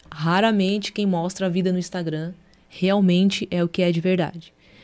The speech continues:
Foi muito interessante, semana passada uma menina falou assim pra mim, "Nossa, você é muito mais bonita pessoalmente." Por quê? Porque,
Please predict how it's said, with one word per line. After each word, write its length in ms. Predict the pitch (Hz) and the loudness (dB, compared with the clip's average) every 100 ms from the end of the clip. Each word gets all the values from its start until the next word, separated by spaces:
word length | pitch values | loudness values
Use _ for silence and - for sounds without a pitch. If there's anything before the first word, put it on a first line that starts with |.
| - - - _ | -20 -20 -20 _
Foi 140 | 185 | 0
muito 160 | 190 202 | 2 2
interessante, 680 | 196 208 202 202 208 202 214 | 2 4 4 0 -2 -2 -4
semana 340 | - 202 202 | -2 0 0
passada 420 | 202 202 196 196 202 | 0 0 2 2 4
uma 120 | 208 | 4
menina 300 | 202 202 208 | 6 6 4
falou 240 | 202 202 | 4 4
assim 200 | 208 214 202 | 4 4 2
pra 120 | 202 | 4
mim, 200 | 202 196 170 | 4 2 -2
"Nossa, 500 | 147 143 175 - 214 | -4 -2 -4 -2 0
você 300 | 190 185 196 | 0 0 0
é 20 | |
muito 240 | 185 196 240 | 0 0 -2
mais 180 | 254 | -2
bonita 400 | 233 277 247 - | -2 -2 -4 -4
pessoalmente." 880 | - 294 - 349 247 220 226 - - - - - - - - - - - _ | -4 -4 0 0 2 2 0 -6 -10 -16 -20 -20 -20 -20 -20 -20 -20 -20 _
Por 180 | 277 254 | 0 4
quê? 240 | 185 143 - _ _ _ | 4 4 -2 _ _ _
Porque, 280 | - - 311 | -14 -8 -10